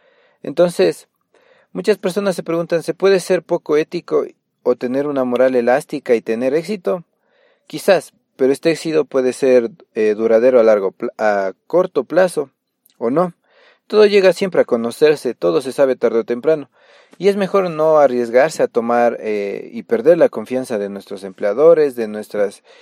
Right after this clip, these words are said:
clientes. Y mejor, eh, ju-, un buen nombre se sostiene en el tiempo,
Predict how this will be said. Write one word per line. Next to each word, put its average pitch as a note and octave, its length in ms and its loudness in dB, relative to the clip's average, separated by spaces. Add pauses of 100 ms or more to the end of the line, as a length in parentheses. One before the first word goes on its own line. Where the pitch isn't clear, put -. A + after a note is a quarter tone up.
(340)
clientes. C#3+ 760 -2 (960)
Y B2+ 160 -4
mejor, C#3+ 540 2
eh, A2 360 0
ju-, - 140 -18 (380)
un C#3 140 -6
buen F3 180 2
nombre E3+ 240 0
se C#3 140 -8
sostiene C#3 420 -4
en A#2 100 -4
el G2 140 -8
tiempo, D#3 420 -2